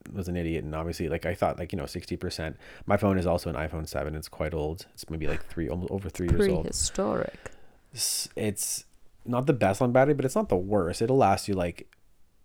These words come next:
Speaker 1: if you're not using it, if you're using it sparingly, it'll last you a day, maybe a day, a half day,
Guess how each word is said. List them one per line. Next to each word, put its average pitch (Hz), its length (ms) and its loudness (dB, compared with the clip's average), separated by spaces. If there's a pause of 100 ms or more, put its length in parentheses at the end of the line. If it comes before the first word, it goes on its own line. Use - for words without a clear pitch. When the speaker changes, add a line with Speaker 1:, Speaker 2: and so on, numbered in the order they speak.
Speaker 1:
if - 140 -4
you're 151 60 6
not 180 140 8
using 113 420 2
it, 104 160 2 (100)
if - 140 -8
you're 127 60 4
using 147 220 4
it 107 100 -2
sparingly, 127 760 -2 (680)
it'll 151 160 6
last 92 260 2
you 76 60 -6
a - 20 -8
day, 90 320 -8 (300)
maybe 101 420 0 (160)
a 98 40 -12
day, 90 200 0
a 85 80 -4
half 90 300 -2
day, 110 300 -2